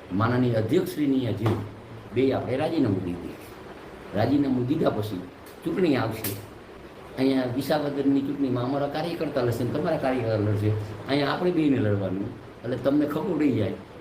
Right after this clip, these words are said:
ક્યાંય ગોપાલભાઈના નામે ધમકી ન દઈએ ને, ધમ-, ઉશ્કેરવાના ધંધા બંધ કરે. અને હું તો જીવનનો પાકો હોઉં. અઠ્ઠાણુંમાં પણ આ મોરબીના યાર્ડ માટે હું બોલ્યો તો કે આ જમીન જાય તો મારા બાપમાં ફેર હોય, એ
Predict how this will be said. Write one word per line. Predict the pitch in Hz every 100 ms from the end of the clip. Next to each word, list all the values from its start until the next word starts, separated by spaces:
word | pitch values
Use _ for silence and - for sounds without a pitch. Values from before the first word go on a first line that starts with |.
| -
ક્યાંય | 135 123
ગોપાલભાઈના | 113 131 139 123 123 123
નામે | 120 131 104
ધમકી | 110 131 135
ન | 135
દઈએ | 135 143 -
ને, |
ધમ-, | 107 110 - 123
ઉશ્કેરવાના | 120 143 131 113
ધંધા | 95 113
બંધ | 104 110 107
કરે. | 95 82 - - - -
અને | 123 131 120 110 - - 87
હું | 113 135
તો | 165 160 104
જીવનનો | 113 123 139 139
પાકો | 123 113 107 -
હોઉં. | 139 127 147 - - - - - -
અઠ્ઠાણુંમાં | 123 - 151 156 156 147 -
પણ | 110 - - - -
આ | 101
મોરબીના | 117 135 143 151
યાર્ડ | 139 127 143 143
માટે | 143 143
હું | 151 131
બોલ્યો | 131 156 156
તો | 147
કે | 135
આ | 127 104
જમીન | 123 143 135
જાય | 139
તો | 139
મારા | 131 127
બાપમાં | 120 123 135 160 135
ફેર | 151 151
હોય, | 160 180
એ | - -